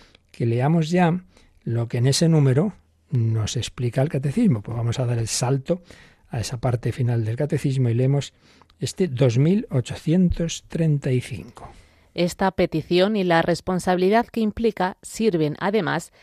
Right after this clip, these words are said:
Speaker 2: para otra clase de hambre de la que desfallecen los hombres. No solo de pan vive el hombre,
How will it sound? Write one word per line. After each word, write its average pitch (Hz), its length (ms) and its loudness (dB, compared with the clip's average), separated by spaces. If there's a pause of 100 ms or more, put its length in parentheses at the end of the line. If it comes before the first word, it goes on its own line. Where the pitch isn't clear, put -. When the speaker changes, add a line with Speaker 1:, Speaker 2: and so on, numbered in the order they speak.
(160)
Speaker 2:
para 127 220 -2
otra 214 280 -2
clase 185 440 0
de 202 120 2
hambre 170 400 0
de 160 200 -2
la 151 140 -4
que 143 160 -4
desfallecen 147 680 -2
los 135 200 -6
hombres. 127 440 -6 (500)
No 156 220 -2
solo 185 400 4
de 165 120 4
pan 190 380 0
vive 180 220 0
el 156 80 0
hombre, 156 380 -2